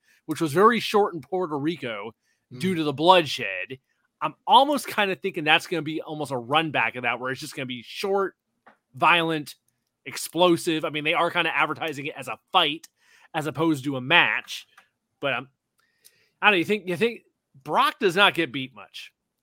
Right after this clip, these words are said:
Speaker 1: and he already went down to Cody once. You think that they, you think they're so into Cody, they're gonna, uh, give him two in a row? They're gonna, they're gonna put the American Nightmare over the Beast twice? <laughs>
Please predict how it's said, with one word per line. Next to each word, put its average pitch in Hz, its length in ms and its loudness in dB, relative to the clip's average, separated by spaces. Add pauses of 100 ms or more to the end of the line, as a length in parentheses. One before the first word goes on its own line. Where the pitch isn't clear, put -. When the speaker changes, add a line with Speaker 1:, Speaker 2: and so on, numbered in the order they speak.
Speaker 1:
and 127 100 -2
he 208 160 0
already 233 200 2
went 214 180 -2
down 185 180 4
to 156 60 -8
Cody 156 320 -2
once. 107 480 -16 (400)
You 269 180 0
think 277 160 -4
that 240 80 -6
they, 214 260 0
you 240 120 -4
think 233 140 -6
they're 233 120 -2
so 226 240 -4
into 214 120 -8
Cody, 208 320 -6
they're 180 180 -6
gonna, 180 220 -6
uh, 156 300 -4 (840)
give 190 140 -2
him 180 100 -2
two 220 240 -2
in 190 60 -2
a 180 40 -4
row? 175 360 -4 (320)
They're 156 100 -6
gonna, 160 160 -2
they're 160 100 2
gonna 151 360 -2
put 185 240 -6
the 160 120 0
American 156 320 -2
Nightmare 156 340 -4
over 151 180 -4
the 131 80 -10
Beast 156 400 -10 (200)
twice? 175 640 -2 (100)
<laughs> - 0 -